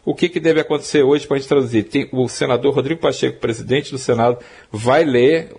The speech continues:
como foi ordenado pelo ministro Luiz Roberto Barroso, a instalação da C P I e vai ser provocado durante a sessão a deliberar sobre a segunda C P I, que é essa que foi pedida agora às pressas pelo, o, o, pelo senador,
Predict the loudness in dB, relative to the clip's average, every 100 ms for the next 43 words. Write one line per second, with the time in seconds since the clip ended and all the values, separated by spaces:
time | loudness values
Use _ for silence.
0 | -10 -4 -4 -2 0 2 2 0 -2 0
1 | -2 0 -2 -2 0 0 0 -4 -4 -4
2 | -2 -2 -2 -2 0 2 2 0 -12 -20
3 | -4 -2 0 0 -2 -2 -2 -2 -2 -2
4 | 0 -2 -2 -2 0 -2 -2 -4 0 0
5 | 2 0 0 0 -2 0 2 2 0 -2
6 | -4 0 0 0 -4 -20 -20 _ -4 0
7 | 0 0 2 0 0 -2 0 -2 -2 -2
8 | -2 -2 -2 2 2 2 -2 0 2 2
9 | 0 0 0 -2 -12 -4 -6 -4 -4 0
10 | 0 2 0 -2 -12 _ _ -6 -6 -8
11 | -2 2 2 -2 -4 -6 -6 -16 -20 -20
12 | _ -2 2 2 0 -4 -8 -2 0 0
13 | 0 -2 -2 -2 -2 -2 -2 0 2 0